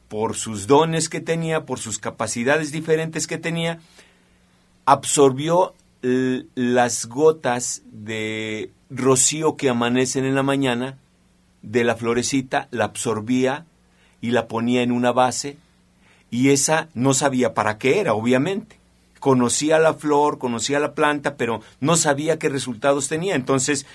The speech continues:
hizo, eh, este, unos, a, a diez personas les hizo lo que es su diagnóstico de emociones, porque lo que quería probar era qué tipo de emociones se-, servía cada planta. Entonces,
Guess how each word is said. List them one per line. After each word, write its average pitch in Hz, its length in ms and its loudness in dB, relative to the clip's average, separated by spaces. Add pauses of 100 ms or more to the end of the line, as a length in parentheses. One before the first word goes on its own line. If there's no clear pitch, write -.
(140)
hizo, 139 600 2 (400)
eh, 127 480 0
este, 120 560 -4
unos, 151 640 0 (440)
a, - 280 -2
a 117 60 2
diez 139 260 0
personas 160 600 -2
les 127 200 -4
hizo 131 380 0 (200)
lo 117 200 -4
que 131 100 4
es 127 60 2
su 143 120 0
diagnóstico 143 840 2 (240)
de 120 240 2
emociones, 127 680 2
porque - 280 -8
lo 107 100 -2
que 107 140 -8
quería 123 320 0
probar 127 300 0
era 123 300 0 (480)
qué 131 140 2
tipo 135 320 -2
de 110 60 -6
emociones 120 680 -2 (300)
se-, 127 240 -10
servía 113 400 -2
cada 123 260 0
planta. 160 360 0
Entonces, 131 520 -2